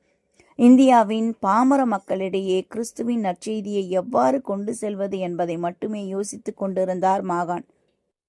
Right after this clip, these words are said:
இந்து மதம் ஊன்றி இருந்த இந்தியாவில ஆங்கில மொழி பேசும் மக்களிடையே மட்டும் ஊழியம் செய்வதனால சத்தியத்தை பரப்ப முடியாது என்று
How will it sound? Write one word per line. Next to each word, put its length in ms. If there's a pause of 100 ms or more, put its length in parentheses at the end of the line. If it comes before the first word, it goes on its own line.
(100)
இந்து 400
மதம் 540
ஊன்றி 600
இருந்த 560
இந்தியாவில 840 (180)
ஆங்கில 540
மொழி 280
பேசும் 380
மக்களிடையே 720
மட்டும் 440 (240)
ஊழியம் 540
செய்வதனால 720
சத்தியத்தை 680
பரப்ப 440
முடியாது 600
என்று 440